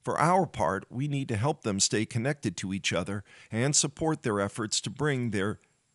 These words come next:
World Youth Day experiences to others. Pope Francis announced the next World Youth Day will be held in Seoul, South Korea, in twenty twenty-seven. I pray that some of you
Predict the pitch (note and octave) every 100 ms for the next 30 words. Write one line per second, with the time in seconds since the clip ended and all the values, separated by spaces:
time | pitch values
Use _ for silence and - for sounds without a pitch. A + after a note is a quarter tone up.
0 | _ _ G#2 A#2 B2+ G2 A#2 B2+ - A2
1 | A2 - - E3 E3 A2+ F2+ - G2+ G2+
2 | - _ - B2 A2+ F#2 C#2+ - - -
3 | _ _ _ _ - - C3 B2 - C3+
4 | C3 - C#3 - A2+ A#2 C3 - - _
5 | G#2+ C#3+ E3+ - F#2+ G#2+ A2 F#2 G2+ A2
6 | - F#2+ G2+ A2+ G#2+ G#2+ G#2 A2 A#2 G#2+
7 | G#2+ - - E3 A#2+ C3 - _ - -
8 | B2+ - - G#2+ C3 A#2+ A2+ - _ -
9 | C#3 - D3+ D3 C#3+ - C3 A2+ B2 -
10 | B2 A2+ - F#2 - _ _ - - -
11 | A#2+ D3 - C#3 A#2 A2+ A2 - - B2
12 | A#2 G2 E3 D3+ C#3+